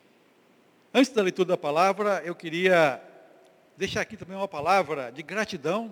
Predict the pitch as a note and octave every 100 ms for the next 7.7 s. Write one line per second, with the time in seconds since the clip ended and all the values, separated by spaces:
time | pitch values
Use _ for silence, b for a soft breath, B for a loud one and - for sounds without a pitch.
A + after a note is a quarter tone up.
0 | G3 C#3+ D3+ F3+ G3 C3+ B2+ D3+ F#3+ F3+
1 | F#3+ E3+ _ _ - A#2 - E3+ G3 F#3
2 | - F#3+ G#3 F#3+ C#3+ C#3 G3 G3+ G#3+ G#3+
3 | - - b b b b b b b b
4 | - E3+ F#3+ G3 G3 G#3 A#3+ B3 G#3 D3
5 | F#3+ A3 G#3+ A#3+ G#3 - - - _ _
6 | - D3 F3+ D#3 F#3 F#3 E3+ E3 D3+ A#2
7 | C#3 E3+ D#3 - D3+ D3 B2+